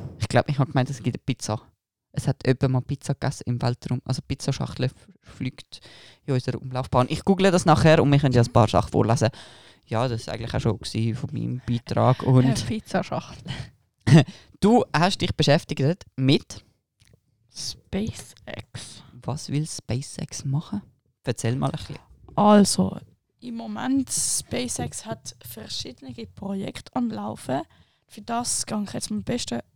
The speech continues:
Speaker 2: auf die Seite von SpaceX. Und ja, da oben sieht man direkt eine Auswahl an verschiedenen Projekten, die derzeit am Laufen sind. Und zwar Falcon neun,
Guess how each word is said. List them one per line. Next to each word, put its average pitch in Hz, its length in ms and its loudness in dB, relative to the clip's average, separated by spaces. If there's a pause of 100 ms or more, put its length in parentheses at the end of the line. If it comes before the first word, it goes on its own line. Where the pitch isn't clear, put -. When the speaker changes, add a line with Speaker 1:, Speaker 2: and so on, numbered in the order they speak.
(200)
Speaker 2:
auf - 200 -8 (260)
die - 140 -4
Seite - 340 0
von 214 240 -4
SpaceX. - 880 -4 (760)
Und 233 380 -4 (520)
ja, 190 300 0 (1200)
da 226 120 0
oben 240 380 4
sieht - 260 0
man 214 100 0
direkt 214 380 -4
eine - 100 -12
Auswahl 214 500 -2
an - 100 -4
verschiedenen 214 640 -4
Projekten, 208 720 -4
die - 100 -20 (440)
derzeit 247 640 0
am 208 160 2 (100)
Laufen 220 480 0
sind. 233 420 -2
Und 214 160 -4
zwar 214 520 -2 (800)
Falcon 233 720 0
neun, 240 240 2